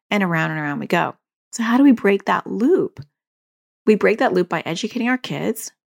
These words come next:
"Hey, this is how O C D grows. It gives you an intrusive thought, and a thought is just an O C D thought, right?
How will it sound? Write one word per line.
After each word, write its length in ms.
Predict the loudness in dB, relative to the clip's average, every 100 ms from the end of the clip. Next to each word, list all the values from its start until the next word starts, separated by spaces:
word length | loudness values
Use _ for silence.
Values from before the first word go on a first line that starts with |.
| _
"Hey, 140 | 0 2
this 260 | 2 -2
is 120 | -2
how 120 | -2 -2
O 100 | -2
C 140 | -2
D 120 | -4
grows. 360 | -2 0 -2 -4
It 60 | -4
gives 160 | -2
you 60 | -2
an 60 |
intrusive 380 | -2 -4 -6 -6
thought, 440 | 2 4 4 2 _ _ _ _ _ _ _
and 80 | -2
a 60 | 0
thought 280 | 0 0 0
is 80 | -2
just 180 | -4
an 80 | -2
O 60 | -2
C 140 | -2
D 120 | -4
thought, 380 | 0 0 0 -2 _ _ _ -6
right? 340 | -2 0 0